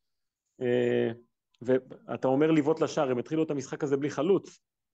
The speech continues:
וגם את זה הם עשו מצוין, אז, אה, ספרד לדעתי הייתה פיבוריטית גדולה לפני הטורניר, היא פיבוריטית ענקית עכשיו.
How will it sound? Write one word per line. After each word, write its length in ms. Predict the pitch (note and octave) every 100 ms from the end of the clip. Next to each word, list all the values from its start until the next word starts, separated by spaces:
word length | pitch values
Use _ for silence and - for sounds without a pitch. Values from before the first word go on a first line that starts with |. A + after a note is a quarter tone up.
| _ _ _ _
וגם 280 | A#2+ C#3+ D#3
את 100 | C#3
זה 100 | F3
הם 100 | E3
עשו 180 | - C#3+
מצוין, 480 | C3 C#3+ D#3 G3
אז, 220 | D#3 A2+ B2
אה, 340 | B2 A#2+ A#2+ A#2 _ _ _ _ _ _ _ _ _ _ _ -
ספרד 400 | - C3+ C3+ D#3
לדעתי 760 | C#3 B2 B2 B2 F3+ F#3+ F#3+ - -
הייתה 320 | B2 A#2+ D3+
פיבוריטית 580 | D3 C3 C3 C#3+ D3 A#2
גדולה 260 | C3 C#3
לפני 420 | C#3+ C3 - D#3+ F#3
הטורניר, 480 | F#3+ G3+ G#3+ G#3+ G#3 _ _
היא 460 | C#3 B2 B2 A#2+ A#2 _ _ _ _ _ _ -
פיבוריטית 480 | B2 C3+ D#3 D3+ C3
ענקית 380 | C3 - D#3
עכשיו. 240 | C3+ -